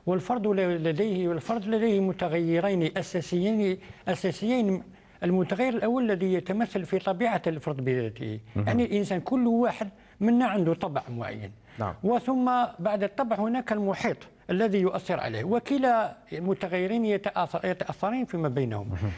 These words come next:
Speaker 1: لما نجي لمتغير الطبيعة، هي متغير، آه، يضم أو يندرج تحت التنشئة، تنشئة الفرد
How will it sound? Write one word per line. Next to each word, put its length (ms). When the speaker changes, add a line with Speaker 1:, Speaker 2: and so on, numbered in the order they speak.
Speaker 1:
لما 240
نجي 160
لمتغير 540
الطبيعة، 640
هي 420
متغير، 800
آه، 960
يضم 460
أو 180
يندرج 440
تحت 260
التنشئة، 720
تنشئة 500
الفرد 400